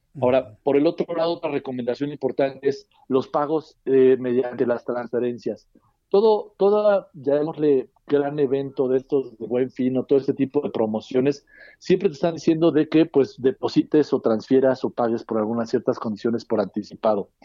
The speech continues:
Speaker 1: Creo que lo importante es que cuando tú quieres hacer una transacción por internet,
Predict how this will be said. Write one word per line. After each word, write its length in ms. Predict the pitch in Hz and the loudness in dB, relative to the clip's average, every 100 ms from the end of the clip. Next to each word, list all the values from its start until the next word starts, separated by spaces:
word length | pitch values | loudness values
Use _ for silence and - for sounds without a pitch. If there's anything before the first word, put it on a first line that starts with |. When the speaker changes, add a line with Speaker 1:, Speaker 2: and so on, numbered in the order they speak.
| _ _ _ _ _ - | _ _ _ _ _ -4
Speaker 1:
Creo 140 | 165 | -4
que 140 | - 185 | -2 -2
lo 20 | |
importante 640 | 143 135 156 151 175 160 | -2 0 -2 0 -2 -2
es 160 | 156 151 | -4 -4
que 160 | - - | -4 -2
cuando 280 | 123 123 | -2 -2
tú 160 | 120 - | -2 0
quieres 200 | 165 160 | 2 2
hacer 220 | 151 147 | 2 2
una 180 | 147 147 | 0 0
transacción 560 | 135 120 120 101 135 131 | -2 -2 -4 -2 -2 -2
por 140 | 127 | -4
internet, 500 | 110 113 107 127 135 | -2 -4 -4 -4 -6